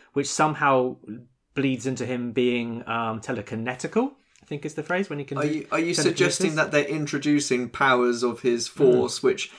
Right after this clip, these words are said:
Speaker 2: have not yet been established in
Speaker 1: Yes.
Speaker 2: the Pokemon universe?
Speaker 1: <laughs> Pokemon's like, parents can't do that.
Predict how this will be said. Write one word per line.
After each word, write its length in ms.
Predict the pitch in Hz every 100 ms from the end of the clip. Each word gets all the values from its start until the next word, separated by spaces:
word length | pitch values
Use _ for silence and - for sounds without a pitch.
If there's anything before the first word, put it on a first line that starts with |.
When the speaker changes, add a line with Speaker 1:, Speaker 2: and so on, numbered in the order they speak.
| -
Speaker 2:
have 160 | 143 135
not 180 | 151 147
yet 240 | 143 -
been 160 | - 135
established 600 | 131 - 135 117 127 -
in 80 | 135
Speaker 1:
Yes. 160 | 190 -
Speaker 2:
the 60 |
Pokemon 380 | 165 185 170 190
universe? 420 | 220 196 - 220
Speaker 1:
<laughs> 160 | - 403
Pokemon's 500 | 427 427 392 359 -
like, 280 | 370 349 - -
parents 320 | 370 349 -
can't 260 | 349 320
do 240 | 339 349 349
that. 260 | 381 381